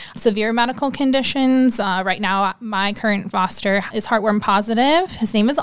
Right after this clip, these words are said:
Oliver, and he's just the best. So if you're looking for a senior with some special needs, Oliver's been highlighted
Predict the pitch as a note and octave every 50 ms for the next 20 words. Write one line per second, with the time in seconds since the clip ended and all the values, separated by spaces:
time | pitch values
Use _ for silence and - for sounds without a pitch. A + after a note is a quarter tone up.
0 | - - A3+ A#3 A#3+ A#3+ B3 A#3 A#3+ A#3+ A#3 A#3 A#3+ G#3+ A#3+ G#3+ - - - A3
1 | G3+ G3+ - - - A3 F3+ F#3 F3 E3+ F3 F#3 F3+ - - - - - G#3+ G3
2 | - A#3 A3+ A#3+ A3+ - C4+ C4 - - C4+ B3+ B3 - - - - A#3+ A#3+ A#3+
3 | A#3 A3+ A3+ A3+ A3+ A#3+ C4+ E4 - - - - - - - - - - A3+ G#3
4 | - - A#3 G#3+ - - G#3+ G3 - - A#3+ B3 B3+ A#3+ G#3+ G3+ G3 F#3+ F#3 F#3+
5 | G#3 C4+ F4+ F4 - - - - - - - - - - - G#3 A3 G#3+ A3 A3
6 | G#3 - - G#3+ G#3 F#3 G3+ F#3+ G3+ G3 G3 G3 G3 G3+ G3+ G3